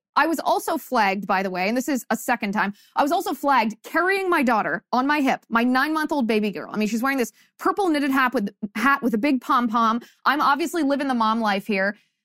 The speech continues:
They flagged me for extra screening at T S A. And again, my thought is, well, either T S A is leaning very heavily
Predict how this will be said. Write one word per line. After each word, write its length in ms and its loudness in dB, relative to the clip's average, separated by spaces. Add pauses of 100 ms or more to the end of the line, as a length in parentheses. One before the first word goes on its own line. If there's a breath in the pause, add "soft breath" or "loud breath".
(100)
They 140 2
flagged 400 0
me 160 0
for 200 -4
extra 320 -2
screening 720 -4 (840)
at 160 2
T 140 0
S 180 -2
A. 380 2
And 120 0
again, 220 0
my 120 2
thought 300 0
is, 280 0 (280)
well, 520 0 (420)
either 240 2
T 240 -2
S 180 -2
A 140 0
is 160 0
leaning 340 0
very 500 2
heavily 680 0